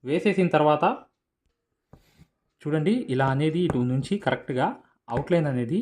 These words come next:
ఇలా తీసుకుంటూ జర్దోసి అనేది అక్కడ మూల అనేది తిప్పేటప్పుడు ఇలా షేప్ అనేది నీట్‌గా ఇలా ఇటువైపు ఇలా, ఇలా అనేది తిప్పి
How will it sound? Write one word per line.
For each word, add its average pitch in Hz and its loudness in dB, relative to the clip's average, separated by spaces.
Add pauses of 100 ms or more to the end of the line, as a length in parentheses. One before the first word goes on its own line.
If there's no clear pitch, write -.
(160)
ఇలా 117 -2 (120)
తీసుకుంటూ 143 -4 (160)
జర్దోసి 135 0
అనేది 113 -2 (500)
అక్కడ 127 -6 (120)
మూల 160 2 (120)
అనేది 143 0
తిప్పేటప్పుడు 139 -4 (300)
ఇలా 127 -6 (140)
షేప్ 156 -2
అనేది 120 -2
నీట్‌గా 131 -4 (680)
ఇలా 139 -4 (880)
ఇటువైపు 135 -6 (2250)
ఇలా, 120 -6 (460)
ఇలా 123 -2
అనేది 156 0
తిప్పి 208 0